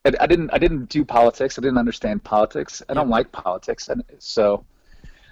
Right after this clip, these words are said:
Speaker 1: I was real into, like, suicidal tendencies and just, like, fun shit, right? That
Speaker 2: Yeah.
Speaker 1: just,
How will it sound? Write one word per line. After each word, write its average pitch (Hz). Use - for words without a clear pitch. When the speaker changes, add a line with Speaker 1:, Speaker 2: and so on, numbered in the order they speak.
Speaker 1:
I -
was 156
real 165
into, 151
like, 120
suicidal 131
tendencies 113
and 113
just, -
like, -
fun 127
shit, 98
right? 107
That -
Speaker 2:
Yeah. 165
Speaker 1:
just, 135